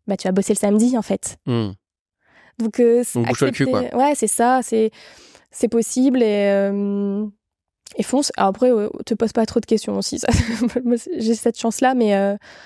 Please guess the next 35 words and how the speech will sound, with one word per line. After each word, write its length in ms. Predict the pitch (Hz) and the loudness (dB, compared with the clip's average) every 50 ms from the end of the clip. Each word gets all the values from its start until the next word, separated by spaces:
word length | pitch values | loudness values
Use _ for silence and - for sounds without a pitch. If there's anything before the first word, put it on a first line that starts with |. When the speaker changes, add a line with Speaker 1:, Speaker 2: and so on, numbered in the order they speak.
| - - _ | -20 -20 _
Speaker 1:
faut 80 | _ - | _ 0
pas 100 | - 233 | 0 0
écouter 300 | 226 - 233 - - 233 | 0 0 0 2 2 2
non 140 | 226 214 202 | 2 2 -2
plus, 260 | - - 233 226 226 | -2 -2 0 2 2
euh, 240 | 214 202 202 202 208 - _ | 2 2 0 -2 -4 -4 _
moi, 200 | 220 208 233 233 | 0 0 2 2
euh, 180 | 226 214 202 | 2 0 0
des 120 | 190 202 196 | 0 0 0
gens 140 | 214 233 226 | 0 -2 -2
qui 140 | - - | -4 -4
ont 60 | 208 208 | -4 -4
dit, « 200 | 208 226 226 202 | -2 -4 -4 -6
Mais 100 | 196 196 | -6 -12
tu 100 | - - | -14 -16
te, 220 | - - - - | -16 -14 -14 -12
tu 100 | - - | -8 -6
vas 80 | - 196 | -6 -6
quitter 380 | - - - - - - 233 247 | -6 -8 -12 -8 -2 0 2 2
l'éducation 420 | 233 208 - - 202 - - 202 | 2 0 0 -2 -4 -2 0 -2
nationale 440 | 190 180 - 196 196 214 269 294 254 - _ _ _ _ _ _ _ _ _ _ _ _ _ _ _ - | -2 0 0 2 4 4 4 4 0 -4 _ _ _ _ _ _ _ _ _ _ _ _ _ _ _ -16
pour 100 | - - | -14 -8
te 100 | - 190 | -8 -8
mettre 140 | 190 - | -8 -4
coach ? » 320 | - - 254 277 - - - _ | -2 -2 -2 -2 -4 -8 -8 _
Mais, 180 | 226 190 180 - | -4 -4 -4 -6
enfin, 140 | - - - - - - - _ _ _ _ _ _ _ _ - - | -12 -18 -20 -20 -20 -20 -20 _ _ _ _ _ _ _ _ -8 -8
n'importe 320 | 185 180 - - - 220 | -8 -8 -6 -2 -2 0
quoi. 240 | - - 269 285 285 - _ _ _ _ - | 2 2 0 0 -2 -10 _ _ _ _ -16
La 60 | 190 | -14
sécurité 600 | - - - 285 254 - - 349 302 262 - 311 | -12 -4 -2 -2 0 2 0 0 0 0 -2 0
de 60 | 269 | 2
l'emploi, 400 | 277 233 233 - 277 269 311 359 359 - | 2 0 0 0 0 0 0 0 0 0
t'es 80 | 247 233 | -2 -2
mercredi, 460 | 220 - - - 254 226 247 302 | -2 -4 0 -2 0 2 4 4